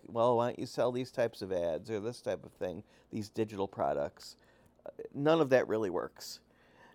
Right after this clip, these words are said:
That said, I'm not, you know, I'm not woe is me. Um, I make a living. I get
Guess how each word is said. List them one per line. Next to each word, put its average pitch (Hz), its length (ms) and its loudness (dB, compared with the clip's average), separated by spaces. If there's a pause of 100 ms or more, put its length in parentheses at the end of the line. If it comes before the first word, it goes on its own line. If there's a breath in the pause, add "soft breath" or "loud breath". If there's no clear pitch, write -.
(640 soft breath)
That 208 220 12
said, 156 420 12 (260 loud breath)
I'm 135 80 2
not, 143 300 6
you 135 100 2
know, 131 260 8
I'm 131 120 2
not 131 160 6
woe 123 300 12
is 123 160 6
me. 131 420 4 (300)
Um, 120 540 8 (720)
I 135 80 2
make 139 200 4
a 143 40 2
living. 135 460 6 (520)
I 117 80 0
get 113 260 -2